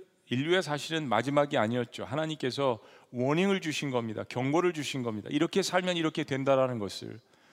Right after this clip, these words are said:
노아의 가정을 통하여서 하나님께서는 끊임없이 세대에게 외치셨습니다. 그리고 노아의 방주를 통하여서 하나님께 순종한 노아의 가족을 살리심으로 말미암아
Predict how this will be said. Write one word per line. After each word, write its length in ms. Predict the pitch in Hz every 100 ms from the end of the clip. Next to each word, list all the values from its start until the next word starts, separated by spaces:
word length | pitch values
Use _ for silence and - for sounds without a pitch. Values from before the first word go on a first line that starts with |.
| - _
노아의 340 | 120 131 139 131
가정을 460 | 123 131 135 131
통하여서 600 | 127 156 160 151 131 143
하나님께서는 680 | 117 139 147 143 127 127 117
끊임없이 680 | 170 185 175 147 - 156
세대에게 460 | 156 175 175 165 143
외치셨습니다. 880 | 123 127 - 135 123 - 120 120 127 _ - _
그리고 200 | - 139
노아의 320 | 135 135 131
방주를 480 | - 120 131 127 123
통하여서 580 | 120 143 131 117 107 147
하나님께 460 | 135 151 147 127 123
순종한 680 | - 175 151 127 113 135 - - _ -
노아의 280 | 113 120 117
가족을 380 | 104 107 107
살리심으로 720 | 101 - 190 90 - 156 156
말미암아 720 | 147 104 104 107 104 110 156